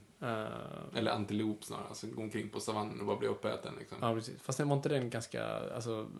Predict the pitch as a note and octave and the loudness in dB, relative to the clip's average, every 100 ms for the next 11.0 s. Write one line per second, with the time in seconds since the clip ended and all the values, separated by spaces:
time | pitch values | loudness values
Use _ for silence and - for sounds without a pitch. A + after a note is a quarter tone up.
0 | - - - - C#3+ - A2+ A2+ B2 C3 | -12 -12 -14 -6 -4 -4 -4 -4 -2 -2
1 | B2+ C#3 - B2 B2+ - - - F#3 - | -2 -6 -6 -8 -8 -10 -12 -8 -4 -4
2 | B2 B2 A#2+ A#2 B2 - - A#2+ A#2 B2 | -2 0 2 2 0 -4 -4 0 2 2
3 | C#3 C3+ A#2 A2+ - - A#2+ - D3 A2+ | 2 0 -2 -4 -4 -6 -6 -8 -4 -2
4 | A2+ A2+ B2 B2+ G#2+ A#2 A#2 G#2+ B2 C3 | -2 -2 -2 -2 -2 -4 -6 -8 -10 -10
5 | B2+ - A#2+ A2+ A2+ A2 A2+ A2 A2 A#2 | -12 -4 -2 0 0 -2 -2 -2 -2 0
6 | G#2+ A2+ A#2+ G#2 G#2 - - A2+ A2+ B2 | 2 2 2 0 0 -4 -4 -2 0 0
7 | B2 A2+ G#2+ - - A1 - - - - | 2 2 0 -6 -6 -6 -4 -6 -12 -14
8 | - - - - - - _ - G#2 G#2 | -20 -20 -20 -20 -20 -20 _ 0 0 2
9 | G#2 G#2+ G#2 G2+ - A2 G#2 G#2 - G2+ | 0 0 -4 -6 -4 -4 -4 -6 -4 -2
10 | - G#2+ G#2 - - A2+ G#2+ G#2+ A2 | -2 -2 -4 -4 -2 0 0 0 -2